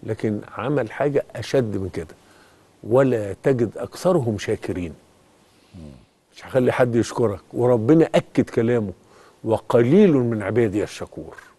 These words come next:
Speaker 2: مم.
Speaker 1: دي نقطة مهمة يعني.
Speaker 2: الحمد لله على كل شيء. طيب،
Speaker 1: طبعًا.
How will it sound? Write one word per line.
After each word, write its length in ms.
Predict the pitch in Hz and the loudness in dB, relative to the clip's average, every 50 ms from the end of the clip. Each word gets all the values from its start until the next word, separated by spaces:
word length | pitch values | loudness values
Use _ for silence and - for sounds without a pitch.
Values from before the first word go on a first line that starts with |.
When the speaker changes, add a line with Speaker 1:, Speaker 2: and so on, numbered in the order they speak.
| _ _ | _ _
Speaker 2:
مم. 1200 | 98 80 71 65 58 - _ _ _ _ _ _ _ _ _ _ _ _ _ _ _ _ - 117 107 | -20 -20 -20 -20 -20 -20 _ _ _ _ _ _ _ _ _ _ _ _ _ _ _ _ -20 -20 -18
Speaker 1:
دي 120 | 120 123 127 | -14 -12 -10
نقطة 460 | 120 117 127 143 147 151 - - 123 113 | -8 -4 -2 0 0 0 2 2 2 2
مهمة 440 | 117 113 95 135 139 131 110 107 | 4 4 4 4 4 2 2 -2
يعني. 320 | 98 98 98 98 - - - | -4 -6 -6 -8 -8 -8 -8
Speaker 2:
الحمد 400 | - - - 101 117 120 104 101 | -8 -6 -4 -2 -4 -4 -4 -4
لله 280 | 98 98 101 110 113 | -4 -4 -2 -2 -2
على 260 | 110 104 104 98 95 90 | -2 -2 -2 -2 -2 -4
كل 280 | - 120 113 104 95 | -4 -4 -4 -4 -4
شيء. 280 | - - 98 98 76 64 - - | -4 -6 -6 -6 -8 -10 -8 -2
طيب، 140 | - 110 113 | 0 0 0
Speaker 1:
طبعًا. 180 | 87 85 71 | 0 -2 -6